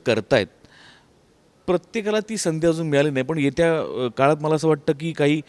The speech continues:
परम्युटेशन, कॉम्बिनेशन जसे आता स्वप्नीलच्या आणि माझ्या, अं, अं,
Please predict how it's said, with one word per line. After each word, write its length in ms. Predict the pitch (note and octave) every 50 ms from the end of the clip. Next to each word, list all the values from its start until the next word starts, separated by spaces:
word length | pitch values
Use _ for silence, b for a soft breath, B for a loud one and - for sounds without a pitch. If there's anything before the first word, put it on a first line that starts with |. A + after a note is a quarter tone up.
| B B B B B _ _ _ _ _
परम्युटेशन, 500 | D3 C#3+ C#3+ D#3 D3 D#3 C#3+ - D#3 D3+
कॉम्बिनेशन 500 | B2 C#3 C3 C3 C#3 C3+ C3 - - B2+
जसे 240 | A#2+ B2+ A#2+ - B2+
आता 300 | A#2 _ _ B2 B2 A#2
स्वप्नीलच्या 520 | G#2+ G#2+ A#2+ A#2 - - C#3 B2+ A#2+ C3+
आणि 80 | A#2+ A#2
माझ्या, 200 | A2+ A2 A2 A2+
अं, 760 | G#2 E2 D2+ F#2 G#2+ G#2 G2+ G2 G2 E2+ C#2+ E2+ D#2+ E2+
अं, 560 | F#2 F2 _ _ _ _ - - D#2+ F2 F2